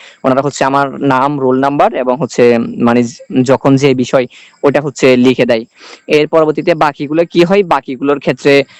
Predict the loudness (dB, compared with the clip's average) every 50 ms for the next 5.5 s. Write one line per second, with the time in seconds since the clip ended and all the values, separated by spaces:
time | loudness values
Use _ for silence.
0 | _ _ _ -2 -2 0 0 0 -2 -2 -2 -2 -4 -4 0 4 2 4 4 4
1 | 0 0 0 -2 -4 -4 -4 -2 -4 -6 -6 _ _ -2 -2 0 0 -2 -2 -2
2 | -2 -2 -2 -2 -2 -2 -2 -2 0 0 -2 -2 -2 0 0 2 2 2 2 2
3 | 2 0 0 0 0 0 0 0 0 2 4 4 2 2 2 0 0 0 0 -2
4 | -2 0 0 0 0 0 -2 -8 -4 -4 -4 -2 0 -2 -2 -2 -2 0 0 2
5 | 2 2 0 0 2 0 2 2 0 -2